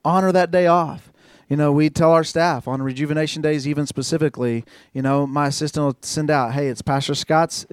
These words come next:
Rejuvenation Day today. Do not text him. Do not reach out to him unless it's an emergency." And I think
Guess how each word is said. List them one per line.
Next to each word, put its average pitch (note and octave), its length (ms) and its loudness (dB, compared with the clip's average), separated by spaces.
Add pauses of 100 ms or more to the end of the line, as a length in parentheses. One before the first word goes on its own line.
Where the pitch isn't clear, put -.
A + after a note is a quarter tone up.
(140)
Rejuvenation D#3 720 2
Day B2+ 200 0
today. B2 280 0
Do B2+ 260 4
not D3 220 0
text - 280 -4
him. F#2+ 240 -6 (1000)
Do E3+ 140 6
not D#3+ 240 2
reach D3+ 220 0
out C#3+ 220 2
to C3 80 -4
him B2+ 200 0
unless C3 360 0
it's C3 120 -10
an B2+ 60 -4
emergency." A#2+ 520 0
And C3+ 100 -4
I E3+ 60 -4
think A3+ 340 -2